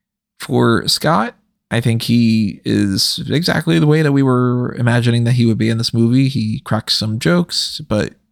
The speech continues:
maybe he's a little bit less jokey, so maybe he's not quite as fun. Hope has not too much to do in the movie, so she's a little bit of a miss on this one.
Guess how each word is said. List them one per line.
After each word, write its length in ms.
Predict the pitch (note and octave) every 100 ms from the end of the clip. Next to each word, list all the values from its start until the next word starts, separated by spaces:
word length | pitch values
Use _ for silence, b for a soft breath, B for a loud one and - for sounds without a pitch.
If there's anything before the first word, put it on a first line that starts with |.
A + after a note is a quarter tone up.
| -
maybe 180 | B2+ D3+
he's 200 | D3+ D3
a 40 |
little 120 | D3
bit 180 | C#3+ A2+
less 220 | B2 D3
jokey, 440 | C#3 D3+ - F3+ E3+
so 380 | - G2+ G2+ A2+
maybe 260 | A2 A#2 A#2+
he's 160 | A#2+
not 220 | A#2+ A#2
quite 240 | - A2+ A#2
as 140 | A2+
fun. 400 | - A#2 A#2 B2 b b b b b _ _ _ _ _ _ _ -
Hope 400 | C#3 F#3 - - - _ _ _ -
has 360 | - B2+ B2
not 460 | G#2+ A2 A#2+ C#3+ -
too 180 | - E3+
much 360 | D#3+ E3 -
to 120 | - -
do 220 | A2 A#2+
in 80 | D3+
the 60 | D3+
movie, 540 | E3+ F3 F3+ F#3+ F#3 - _ _ _
so 120 | -
she's 220 | - A2
a 60 | A2+
little 220 | A2+ C#3+
bit 120 | D#3+
of 80 | D#3+
a 80 | D#3+
miss 420 | D#3+ E3 - - _ -
on 140 | D3
this 200 | D3 -
one. 300 | D3 D3